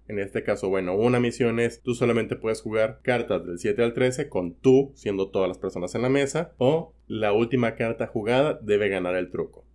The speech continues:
Les comentaba que Inside Job tiene varias variantes. Bueno, una de ellas es, por ejemplo, que puedes apostar maletines para hacer que tu carta sea del color trump,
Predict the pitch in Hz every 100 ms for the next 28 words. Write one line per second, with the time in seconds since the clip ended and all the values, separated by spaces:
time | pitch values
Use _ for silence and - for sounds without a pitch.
0 | - 104 117 113 107 117 120 117 110 135
1 | 135 139 123 120 120 120 117 - - 98
2 | 95 82 90 92 120 165 135 170 120 107
3 | 98 101 113 117 113 107 107 110 - 117
4 | 117 127 107 139 101 - 101 104 - -
5 | 110 - 95 - 107 107 120 120 104 -
6 | 117 117 151 165 - _ - 120 117 123
7 | - 104 92 110 - - 98 - 113 113
8 | 127 127 - - 110 101 101 101 101 95
9 | 95 - 120 -